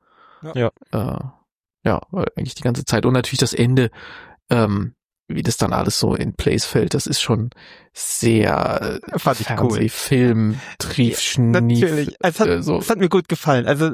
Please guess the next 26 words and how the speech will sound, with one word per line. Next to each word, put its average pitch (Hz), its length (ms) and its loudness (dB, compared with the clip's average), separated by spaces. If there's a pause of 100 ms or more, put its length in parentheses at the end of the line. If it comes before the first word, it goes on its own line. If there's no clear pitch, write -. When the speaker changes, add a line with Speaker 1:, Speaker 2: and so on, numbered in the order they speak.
(100)
Speaker 1:
so 165 300 4 (240)
rein 151 160 2
rechnerisch 170 420 0
und 180 80 2
so 160 80 2
hat's 156 120 -2
mir 160 80 -2
gut 160 100 -10
gefallen. 160 220 0 (260)
Was 147 140 0
mir 165 100 2
daran 180 340 2
nicht 220 160 -2
so 202 100 0
gut 131 120 -4
gefallen 123 360 2
hat, 139 220 -2
war, 143 280 2 (420)
ähm, 143 520 0
dass 131 220 -2
mit 131 220 0
diesem 185 280 0
Ende 139 440 0 (220)
ja 120 320 0 (120)
vollkommen, 160 880 0 (580)
ähm, 131 760 2